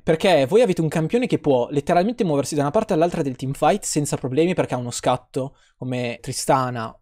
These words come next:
o Kai'Sa e quindi non vi dà tanti problemi muovervi,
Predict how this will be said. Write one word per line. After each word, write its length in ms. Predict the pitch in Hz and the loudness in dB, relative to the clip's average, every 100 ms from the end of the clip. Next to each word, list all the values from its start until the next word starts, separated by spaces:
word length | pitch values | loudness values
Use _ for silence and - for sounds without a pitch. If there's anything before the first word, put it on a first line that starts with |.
| - | -6
o 180 | 123 | -4
Kai'Sa 480 | - 120 117 127 180 | -2 -2 -2 -2 -2
e 80 | 143 | -4
quindi 180 | 131 123 | -6 -8
non 120 | 120 | -6
vi 100 | 120 | -4
dà 100 | 127 | -4
tanti 280 | 127 123 - | -4 -8 -12
problemi 340 | 127 117 120 | -12 -8 -8
muovervi, 560 | 117 113 110 127 202 | -8 -8 -8 -6 -8